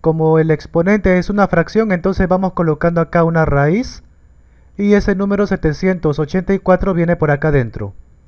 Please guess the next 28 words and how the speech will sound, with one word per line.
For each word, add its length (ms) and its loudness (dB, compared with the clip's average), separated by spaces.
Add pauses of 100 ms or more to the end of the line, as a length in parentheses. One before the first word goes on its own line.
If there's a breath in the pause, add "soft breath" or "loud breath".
(380)
Listo. 460 -4 (540 soft breath)
Ahora, 460 -4
acá 220 -4
en 80 0
el 80 2
exponente, 600 -2
en 120 -4
esta 200 0
fracción, 540 -4 (420 soft breath)
siempre 760 0
el 180 -2
número 300 -2
que 80 -4
está 160 0
debajo 400 0
viene 240 0
por 160 0
acá. 360 0 (440 soft breath)
Y 160 -2
siempre 400 0
el 80 -2
número 300 0
que 100 -4
esté 260 0
arriba 540 0
viene 260 -2
por 140 -2
acá. 380 -2